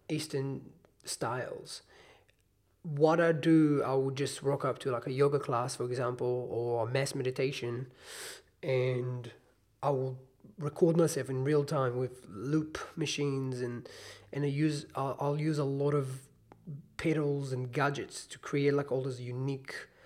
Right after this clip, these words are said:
weird sounds that if you actually don't know, it doesn't actually sound like a guitar.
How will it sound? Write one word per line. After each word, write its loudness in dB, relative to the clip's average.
weird 4
sounds 4
that 0
if -4
you 2
actually -2
don't 2
know, 0
it -4
doesn't -2
actually -4
sound 4
like -2
a -8
guitar. -4